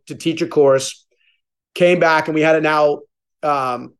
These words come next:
Jackson came and, and did a couple days with us, Jackson Fortunato, who had made that initial connection. And Jackson was very involved and helpful. You know, he's a certified instructor, and he gave a lot of good pointers as another guy who had wanted to go, they wanted to operate on.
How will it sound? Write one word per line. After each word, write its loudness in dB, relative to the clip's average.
Jackson 0
came 4
and, -4
and -4
did 2
a -2
couple -2
days 2
with -2
us, 0
Jackson -2
Fortunato, 0
who 2
had 2
made 0
that 2
initial -6
connection. -2
And -2
Jackson -2
was 0
very 4
involved 4
and -4
helpful. -2
You 2
know, 0
he's 0
a -4
certified 0
instructor, -4
and -6
he -6
gave 2
a -4
lot 2
of -6
good -2
pointers 0
as 0
another 2
guy 4
who 2
had -2
wanted 0
to -6
go, -2
they -2
wanted -2
to -12
operate 0
on. -4